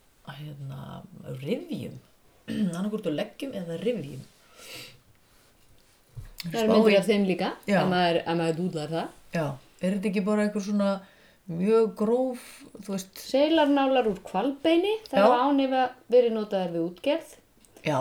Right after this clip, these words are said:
Speaker 1: er þetta til að, hérna, gera net?
Speaker 2: Já, það getur nú verið.
Speaker 1: Já.
Speaker 2: Já.
Speaker 1: Ég geti trúað því. Þetta er svona eins og hálfgerð skeitla.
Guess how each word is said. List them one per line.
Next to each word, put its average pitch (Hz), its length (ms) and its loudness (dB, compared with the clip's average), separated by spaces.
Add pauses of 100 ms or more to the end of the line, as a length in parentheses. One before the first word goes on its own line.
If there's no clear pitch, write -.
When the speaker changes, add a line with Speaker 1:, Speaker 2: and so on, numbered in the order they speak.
Speaker 1:
er 180 160 0
þetta 202 180 -6
til 202 160 -6
að, 185 140 -2 (260)
hérna, 180 320 -10
gera 175 320 -6
net? - 420 -12 (480)
Speaker 2:
Já, 190 240 -4
það 330 200 -6
getur 160 220 -12
nú 123 60 -12
verið. - 220 -18
Speaker 1:
Já. 151 140 -8 (1500)
Speaker 2:
Já. 277 140 -10
Speaker 1:
Ég 170 180 -8
geti 180 200 -4
trúað 160 260 -2
því. 135 160 -10
Þetta 156 240 -6
er 160 60 -2
svona 165 180 -8
eins 160 140 -10
og 156 200 -8
hálfgerð 165 340 -8
skeitla. - 560 -8